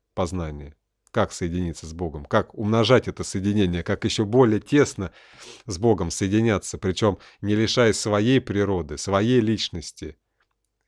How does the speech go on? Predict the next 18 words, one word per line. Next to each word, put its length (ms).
Любовью. 720
Как 200
от 100
божественной 520
силы 340
Его 160
даровано 400
нам 140
все 280
потребное 560
для 180
жизни 320
и 40
благочестия, 720
Бог 280
есть 220
любовь, 460
ибо 240